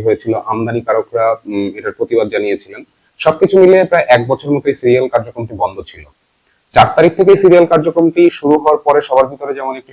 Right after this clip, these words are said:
স্বস্তি এসেছিল, আবার কিছু জায়গাতে আশঙ্কারও বিষয় ছিল যে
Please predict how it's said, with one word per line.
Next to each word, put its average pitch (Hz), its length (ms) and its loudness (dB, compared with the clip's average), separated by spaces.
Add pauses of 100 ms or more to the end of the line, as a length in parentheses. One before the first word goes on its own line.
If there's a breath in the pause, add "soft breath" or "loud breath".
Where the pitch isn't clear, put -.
স্বস্তি - 360 -4 (100)
এসেছিল, 147 340 -4 (280)
আবার 123 220 4 (160)
কিছু 135 260 -8
জায়গাতে 143 300 0 (180)
আশঙ্কারও 139 440 -4
বিষয় 131 260 -2
ছিল 127 140 -4 (720)
যে 120 80 -2